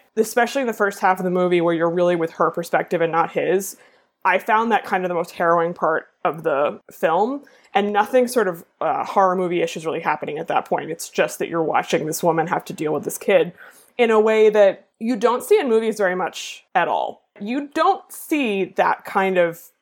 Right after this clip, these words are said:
parenting work happening on screen almost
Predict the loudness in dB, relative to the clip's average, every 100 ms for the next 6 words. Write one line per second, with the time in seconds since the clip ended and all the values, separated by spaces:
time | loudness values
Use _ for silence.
0 | _ _ -20 -4 -2 -2 -6 -8 -4 0
1 | 0 -2 -4 -4 -4 -10 -10 -12 -14 -10
2 | -8 -8 -10 -14 _ _ _ _ -2 -2
3 | -4 -6